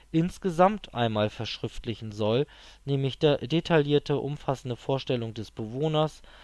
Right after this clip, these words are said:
Stammdaten natürlich anonymisiert, eine Kurzbiografie, Diagnosen im Zusammenhang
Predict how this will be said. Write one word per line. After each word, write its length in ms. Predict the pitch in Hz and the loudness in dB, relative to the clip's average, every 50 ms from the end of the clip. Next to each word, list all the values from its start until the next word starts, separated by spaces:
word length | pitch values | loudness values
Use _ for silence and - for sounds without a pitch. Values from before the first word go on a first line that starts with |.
| - - - - - - | -20 -20 -20 -20 -20 -18
Stammdaten 800 | - - - - 120 127 139 139 135 131 123 127 127 - 107 117 | -16 -4 2 4 4 4 4 4 4 4 6 6 4 4 0 -2
natürlich 460 | 113 107 - - 120 117 107 - - | -4 -4 -4 -6 -6 -6 -6 -6 -6
anonymisiert, 800 | 110 113 113 110 107 107 104 104 101 104 117 131 143 151 156 - - - | -6 -4 -4 -4 -4 -4 -4 -6 -6 -6 -6 -2 2 2 2 2 -2 -8
eine 100 | 107 110 | -12 -12
Kurzbiografie, 1200 | - - 160 160 156 - - - 147 143 135 131 127 127 123 123 120 - - - 127 123 120 120 | -8 -4 -2 -2 -2 -4 -8 -6 -2 0 0 0 0 2 2 2 2 0 -4 -12 -10 -10 -10 -10
Diagnosen 800 | 120 - 117 113 110 - - 131 131 135 143 147 147 143 135 | -6 0 2 2 2 2 -2 -6 -6 -4 -2 -2 -2 -4 -6
im 140 | 85 107 113 | -8 -10 -12
Zusammenhang 640 | - - 123 117 123 127 127 135 135 127 120 110 | -12 -12 -8 -2 0 0 0 0 -4 -6 -6 -8